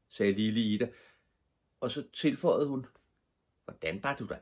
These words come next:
ad med at få hovedet ind i den, Emil?" "Det var ikke spor svært," sagde Emil. "Jeg gjorde bare sådan." I det samme kom Emils mor ind i køkkenet,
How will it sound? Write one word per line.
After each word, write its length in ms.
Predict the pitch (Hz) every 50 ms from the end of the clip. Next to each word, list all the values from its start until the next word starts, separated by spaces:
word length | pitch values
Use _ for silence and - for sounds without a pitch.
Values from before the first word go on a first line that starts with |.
| -
ad 160 | - 87 110 160
med 100 | 185 170
at 60 | 156
få 100 | - 110
hovedet 320 | - 104 107 147 - - -
ind 240 | 117 147 - 180
i 100 | 175 165
den, 140 | 170 214 202
Emil?" 360 | 180 139 127 120 104 - - - _ _ _ _ _ _ _ _ _ _ _ _ _ _ _ _ _ _ _ _ _ _ _ _ _ _ _ _ _ _ _ -
"Det 80 | 131
var 100 | 135 -
ikke 200 | 73 73 73 -
spor 220 | - - 101 107 -
svært," 420 | - - 123 123 113 - - - _ _ _ _ _ _ _ _ _ _ _
sagde 200 | - 135 123 117
Emil. 280 | 123 131 131 123 - - - - _ _ -
"Jeg 140 | - - -
gjorde 220 | 147 180 226 214
bare 180 | - 80 71 -
sådan." 460 | - - 78 76 80 87 104 113 110 - _ - - _ _ _ _ _ _ _ _ _ _ _ _ _ _ _ _ _ _ _ _ _ _ _ _ _ _ _ _ _ _ _ _ _ _ _ _ _ _ _ _ _ _ _ _ _ _ _ _ _ _ _ _ _ _ _ _ _ _ -
I 60 | -
det 80 | 135 127
samme 260 | 180 165 156 165 165
kom 160 | - 170 151
Emils 400 | 139 139 135 127 123 - - -
mor 340 | 123 104 90 92 92 92 - _ _
ind 220 | - 98 90 -
i 40 | 69
køkkenet, 460 | - - - 92 87 - - - -